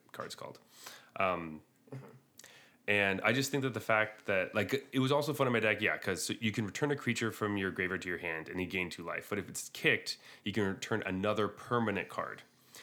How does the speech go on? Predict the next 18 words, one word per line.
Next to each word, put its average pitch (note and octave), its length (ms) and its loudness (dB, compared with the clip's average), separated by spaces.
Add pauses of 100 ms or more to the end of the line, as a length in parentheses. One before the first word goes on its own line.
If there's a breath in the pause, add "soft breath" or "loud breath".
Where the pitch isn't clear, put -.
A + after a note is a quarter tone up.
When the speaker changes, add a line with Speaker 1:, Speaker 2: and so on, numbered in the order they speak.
(140 loud breath)
Speaker 1:
So F#2+ 360 2
in A2 180 0
my A2+ 120 6
deck, G2+ 260 2
I F#2+ 100 2
could G2 220 -2
return G2 400 0
my F#2+ 120 2
Liliana F2 560 -2
if F2 140 -6
I E2+ 100 -2
needed D#2+ 300 -12
to, - 200 -12 (340 loud breath)
which F2+ 140 -4
was E2+ 140 -6
really F2 180 -6
sweet. D3+ 520 -2 (520 soft breath)
Um, D#2+ 440 0